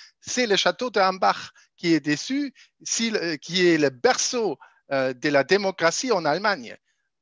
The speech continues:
Ça veut dire une montagne super importante. Euh,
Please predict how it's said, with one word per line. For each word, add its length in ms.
Ça 60
veut 60
dire 320
une 220
montagne 580
super 540
importante. 680
Euh, 640